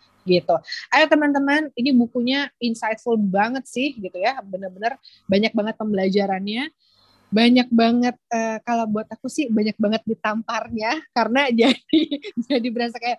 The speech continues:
"Oh iya ya, oh iya juga ya," gitu loh. Banyak banget, eh, hal yang, eh, pada akhirnya membuat kita jadi berpikir dan tadi punya banyak insight, eh, setelah baca buku itu. Gitu. Mbak Lucy, terima kasih banyak. Have a nice day ya, Mbak.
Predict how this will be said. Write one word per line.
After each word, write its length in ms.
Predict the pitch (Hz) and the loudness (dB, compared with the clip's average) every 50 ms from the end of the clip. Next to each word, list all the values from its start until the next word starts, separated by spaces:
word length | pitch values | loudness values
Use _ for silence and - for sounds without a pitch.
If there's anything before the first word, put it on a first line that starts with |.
| _ - - | _ -16 -12
"Oh 160 | - 240 254 | -6 -2 -2
iya 200 | 247 247 240 208 196 | -2 0 -2 -2 -2
ya, 140 | 202 226 254 - _ _ _ - | -2 -4 -6 -6 _ _ _ -6
oh 80 | 254 254 | -4 -4
iya 240 | 240 240 233 233 226 | -2 -2 -2 -4 -4
juga 240 | 233 254 208 226 | -4 -6 -6 -6
ya," 160 | 214 233 254 208 | -8 -8 -10 -12
gitu 200 | 214 240 - 233 | -14 -16 -14 -14
loh. 80 | 214 202 | -12 -8
Banyak 240 | 208 269 - 277 285 - | -8 -6 -6 -6 -8 -8
banget, 300 | 269 - 262 254 285 311 _ _ - - - - - - - | -8 -8 -8 -8 -8 -12 _ _ -20 -20 -18 -18 -18 -10 -4
eh, 180 | 220 220 220 220 - | -2 -2 -2 -2 -4
hal 240 | 262 262 285 294 | -4 -4 -4 -4
yang, 220 | 277 233 214 208 208 208 _ | -4 -4 -6 -6 -10 -14 _
eh, 220 | - 180 175 180 - | -14 -14 -14 -10 -8
pada 200 | 190 185 190 180 | -6 -4 -4 -4
akhirnya 320 | 185 185 - 196 233 277 285 | -4 -4 -6 -8 -8 -8 -8
membuat 400 | 233 208 190 180 190 196 _ - | -8 -8 -6 -4 -4 -4 _ -8
kita 240 | 190 - 214 277 240 | -12 -8 -4 -2 -2
jadi 200 | 185 175 175 180 | -2 -2 -4 -4
berpikir 480 | 180 175 202 - - 160 - 240 262 247 | -4 -4 -8 -8 -10 -6 -6 -6 -6 -6
dan 320 | 208 175 170 165 170 165 | -8 -12 -12 -12 -12 -8
tadi 320 | - - 220 240 220 - _ | -4 -4 -2 -2 -2 -4 _
punya 240 | - 185 185 185 170 | -12 -10 -8 -8 -8
banyak 320 | 175 165 180 180 - - | -6 -6 -8 -8 -12 -12
insight, 400 | 185 190 185 - 190 185 185 _ _ _ _ - - | -14 -12 -6 -2 -4 -4 -4 _ _ _ _ -12 -6
eh, 520 | 185 175 165 165 160 160 160 160 160 165 - | -4 -4 -2 -2 -2 -4 -4 -4 -6 -6 -8
setelah 400 | - - - 208 196 180 196 170 | -8 -4 0 0 2 2 2 0
baca 160 | 165 - 180 | 0 -2 -4
buku 320 | 170 175 165 - 165 160 156 | -6 -8 -12 -14 -12 -12 -12
itu. 140 | _ _ _ _ _ _ _ _ _ _ _ _ | _ _ _ _ _ _ _ _ _ _ _ _
Gitu. 360 | - 185 175 170 170 - - 160 160 175 | -6 -2 -2 -2 -2 -2 -2 -2 2 4
Mbak 120 | 196 208 220 | 6 6 8
Lucy, 480 | 254 262 247 - 330 339 370 370 349 - - - - - - - - _ _ _ - | 8 6 6 6 6 6 6 4 2 -2 -10 -12 -12 -12 -14 -18 -20 _ _ _ 0
terima 160 | 262 285 294 | 2 4 4
kasih 240 | 262 302 - - 302 | 2 2 2 4 4
banyak. 400 | 262 262 262 269 269 262 285 320 - _ _ _ _ | 6 6 6 4 4 2 0 0 -2 _ _ _ _
Have 400 | - - - - 247 240 233 233 | -14 -10 -4 0 2 2 2 2
a 80 | 240 | 0
nice 280 | 233 233 233 254 - - | -2 -2 -4 -4 -6 -4
day 200 | - 262 262 247 | -2 0 0 0
ya, 80 | 240 233 | -2 -4
Mbak. 240 | 226 202 196 214 | -4 -4 -4 -6